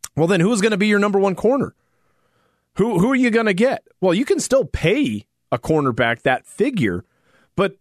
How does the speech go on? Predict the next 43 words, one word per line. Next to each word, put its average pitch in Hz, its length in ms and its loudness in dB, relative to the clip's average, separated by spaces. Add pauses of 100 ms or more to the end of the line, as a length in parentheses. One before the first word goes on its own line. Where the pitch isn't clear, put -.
(140)
Patrick 262 400 0
Peterson 208 420 0
is 147 140 0
no 190 100 2
longer 185 320 2
elite. 147 480 -2 (380)
Patrick 262 340 -2
Peterson 147 720 0 (460)
was 135 180 -2
getting 156 400 0
defensive 208 500 0
pass 196 300 -2
interference 196 560 0
calls 110 480 -2
and 139 180 0
was 139 160 0
complaining 165 600 0
all 170 160 2
season 160 400 0
long 180 320 2
about 139 260 0
how 156 320 0 (480)
receivers 180 640 0
would 139 140 -2
run 151 220 2
him 180 100 0
across 175 380 -2
the 170 100 -2
middle 175 380 2
and 127 100 0
he 139 80 0
would 151 140 -2
get 151 180 -2
picked - 420 -4
by 131 160 0
linebackers 135 840 0
and 135 100 0
other 160 160 0
wide 151 260 0
receivers. 147 640 0
And 156 180 0
it's 143 180 -4
like, 151 360 0